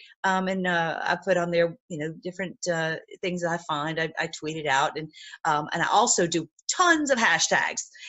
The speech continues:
If you're not a hashtag person, start, because that's a way that you can get so much truth out and just blast it out there. So, um, when I, when I share something, and if you will take it, I, I don't even know if I want you to share it as much as maybe copy it and paste it to your site,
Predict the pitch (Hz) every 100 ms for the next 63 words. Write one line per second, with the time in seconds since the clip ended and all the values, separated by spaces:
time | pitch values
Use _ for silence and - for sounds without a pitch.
0 | - 277 269 403 554 403 294 262 262 -
1 | 277 220 202 - 214 208 196 190 - -
2 | - 349 349 214 147 - - - - 247
3 | 254 220 240 269 262 226 196 190 190 180
4 | - - 208 226 240 208 156 - - 208
5 | 190 165 135 - 180 170 - - 185 175
6 | 190 208 - 170 - 147 156 - - -
7 | - - - - 202 190 180 175 175 165
8 | 165 - - 190 190 202 196 185 - 277
9 | 294 - 170 170 156 151 - 180 247 277
10 | 214 185 180 - _ - 254 - 226 240
11 | 240 269 349 370 294 285 254 247 226 220
12 | 190 185 _ _ _ - - - - -
13 | 285 339 294 220 220 214 208 214 185 -
14 | 254 285 240 220 190 190 233 - - 208
15 | 208 202 208 214 190